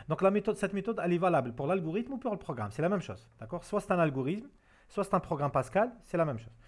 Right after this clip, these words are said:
Donc, la première chose, c'est de répondre à la question suivante.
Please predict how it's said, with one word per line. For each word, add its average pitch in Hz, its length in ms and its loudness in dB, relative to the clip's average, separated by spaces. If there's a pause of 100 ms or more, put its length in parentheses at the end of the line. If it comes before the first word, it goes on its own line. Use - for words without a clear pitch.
(280)
Donc, 143 120 -2
la 156 80 2
première 220 320 2
chose, 226 360 0 (180)
c'est - 160 -6
de 135 80 2
répondre 190 380 2
à 175 40 6
la 170 80 4
question 185 300 -4
suivante. 110 420 -6